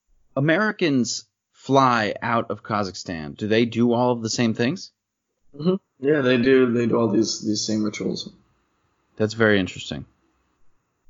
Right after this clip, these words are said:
Speaker 1: Okay. So we're, we're on board the I S S. Are we completely done? Is there any more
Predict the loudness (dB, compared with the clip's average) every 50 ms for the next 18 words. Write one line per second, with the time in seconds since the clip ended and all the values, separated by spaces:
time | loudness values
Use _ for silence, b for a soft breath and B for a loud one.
0 | -20 _ _ _ 4 4 4 4 2 -4 -4 -6 _ _ _ _ _ _ _ _
1 | -6 2 2 4 6 6 6 6 4 4 4 6 6 4 4 4 4 4 4 2
2 | 2 2 0 0 -2 -4 -4 -4 -6 -4 0 0 2 2 0 -4 -4 -6 -2 0
3 | 0 0 0 -2 -2 -2 0 0 -2 -2 -2 -2 -2 0 0 0 0 0 -2 -2
4 | -4